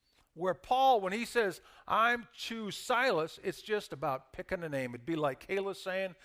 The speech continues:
"Okay, I'm gonna take Alan. I'll take him, whatever. I know his name, no big deal. Bob said I had to split up the congregation.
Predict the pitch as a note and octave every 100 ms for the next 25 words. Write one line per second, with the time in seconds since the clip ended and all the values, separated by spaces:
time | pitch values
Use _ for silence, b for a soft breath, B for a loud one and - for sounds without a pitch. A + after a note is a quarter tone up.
0 | B B - F#3 F3 F3+ F3 D3 D3+ D#3+
1 | D3+ - C3+ - G#2+ G2 F#2+ - _ _
2 | - D3 C#3+ A#2+ C3+ C3 _ - C#3+ A#2
3 | A#2+ A#2+ _ _ _ - B2 F3 C#3 C3+
4 | C3+ C#3 C#3+ _ D3 D3+ D#3+ C3 C#3 C#3+
5 | C3+ b b D3+ D#3 - E3+ E3 D3 D3
6 | - - D#3+ D#3 - D3+ D3 C3 D#3+ F3+
7 | - F#3+